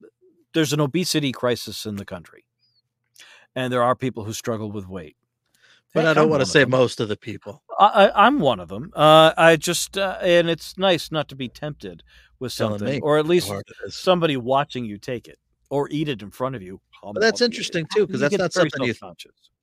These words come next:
Speaker 2: that's not something you think of, that maybe somebody wouldn't feel comfortable by eating it. So, yeah, you'd wanna go, wanna go candy, uh, 'cause you wanna keep them around. You want them to keep coming back because you're trying to, you know, network and make friends.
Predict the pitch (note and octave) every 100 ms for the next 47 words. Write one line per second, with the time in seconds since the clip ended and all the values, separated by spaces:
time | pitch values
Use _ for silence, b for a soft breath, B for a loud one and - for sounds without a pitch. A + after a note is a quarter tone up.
0 | - F3+ F#3+ - D#3 C#3+ C3 - A#2+ A2
1 | B2 B2+ A2+ A2 G#2+ A2+ A2 G#2+ G#2+ G#2
2 | _ - G#2+ - F#3 E3 - A#2 G#2+ G2+
3 | G2+ - G2+ G2 G2+ A2+ - G#2+ A#2 G2
4 | G2+ G#2 G#2 G2 A2 G#2 - _ _ _
5 | _ C#3+ C#3 C3 A#2+ - D3+ C#3 C#3 F3+
6 | D#3 - A#2 A#2+ A#2 C3 - C#3+ - A#2
7 | G#2 G#2 C3+ C3 D3 B2+ A#2 A#2+ A2 -
8 | A#2+ - G#2+ G2 G#2 C#3 B2+ - C3+ -
9 | A2 G#2 - G#2+ G#2 G2+ _ _ F#3 G#2
10 | G#2 G#2 G#2+ - G2+ G2+ - A2 A#2